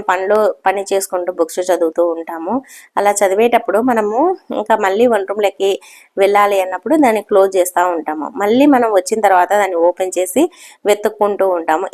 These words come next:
ఎంతవరకు చదివామనేది. అలా టైమ్ వేస్ట్ కాకుండా ఉండాలి అని అంటే ఇలా మనం ఎక్కడి వరకు చదివామో అక్కడ ఆ పేజీలో ఇలా టిక్ టిక్ పిన్స్ని అయితే పెట్టండి. ఒకవేళ టిక్ టిక్ పిన్స్ మీ దగ్గర లేకపోతే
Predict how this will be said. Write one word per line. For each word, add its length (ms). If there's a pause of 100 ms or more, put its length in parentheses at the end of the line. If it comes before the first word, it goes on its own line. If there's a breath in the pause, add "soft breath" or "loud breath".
ఎంతవరకు 460
చదివామనేది. 640 (340)
అలా 160 (300)
టైమ్ 260
వేస్ట్ 260
కాకుండా 280 (100)
ఉండాలి 360 (480 soft breath)
అని 160
అంటే 180 (140)
ఇలా 140 (120)
మనం 220
ఎక్కడి 220
వరకు 220
చదివామో 420 (180)
అక్కడ 220 (240)
ఆ 40 (120)
పేజీలో 420 (440 loud breath)
ఇలా 120 (100)
టిక్ 200
టిక్ 180
పిన్స్ని 280
అయితే 220
పెట్టండి. 400 (380)
ఒకవేళ 320 (100)
టిక్ 200
టిక్ 200
పిన్స్ 260
మీ 120
దగ్గర 200 (140)
లేకపోతే 600